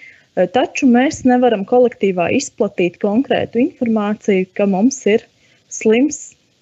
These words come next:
šis cilvēks, nosaucot viņu vārdā, uzvārdā. Mēs varam informēt globāli, kad mums ir saslims viens darbinieks, piemēram, šajā nodaļā, eh, bet mēs viņu vārdā, uzvārdā nesaucam.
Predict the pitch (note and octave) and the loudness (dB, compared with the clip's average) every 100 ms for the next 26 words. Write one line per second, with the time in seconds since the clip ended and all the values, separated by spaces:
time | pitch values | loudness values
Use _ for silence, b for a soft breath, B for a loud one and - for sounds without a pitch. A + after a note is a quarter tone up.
0 | _ _ _ _ _ _ _ - - A#3+ | _ _ _ _ _ _ _ -4 0 0
1 | - - D4 D4+ G3 - A#3+ A#3 G#3+ F3 | -2 -2 0 2 0 -2 0 0 0 -2
2 | F3+ F3 F#3 G#3+ F#3 F#3 F3+ F3+ E3+ D#3 | 0 -2 0 -2 -2 -2 -2 -2 -2 -6
3 | - F3+ - - - - - - _ b | -4 -6 -6 -8 -8 -10 -12 -16 _ b
4 | b b b G#3+ A3 D#4 C#4 A3+ D4+ C#4 | b b b -2 2 2 4 2 2 0
5 | G3 - F#3 F#3+ G#3 E4 G4 G#4 G4 _ | 0 -4 -2 -2 2 0 0 -2 -4 _
6 | A#3+ F#3+ - _ _ A3+ A3+ G#3+ - G3+ | -6 -6 -12 _ _ -4 -2 -2 -4 -4
7 | G#3+ - E3 E3+ G3 F3+ F3 G#3+ F#3+ - | -4 -4 -8 -8 -6 -6 -2 -2 -2 -6
8 | - G#3+ - - _ _ _ _ _ D#3+ | -8 -10 -14 -20 _ _ _ _ _ -10
9 | D#3+ D#3 - - G3+ E3 G3+ D4 C#4+ G3 | -8 -8 -8 -6 -4 -2 -2 0 0 0
10 | F3+ G3+ _ _ _ _ _ _ _ - | -2 -4 _ _ _ _ _ _ _ -6
11 | F3 E3 F3 A3 - - _ b b b | -4 -2 -2 -2 -4 -18 _ b b b
12 | F#3+ A3+ - G#3 F#3 E3 F#3 F3 D#3+ F3 | -2 -2 0 -2 0 0 0 0 0 0
13 | E3+ E3+ E3+ E3+ F3 - - - - - | -2 -4 -4 -6 -6 -6 -6 -8 -10 -10
14 | F3 | -10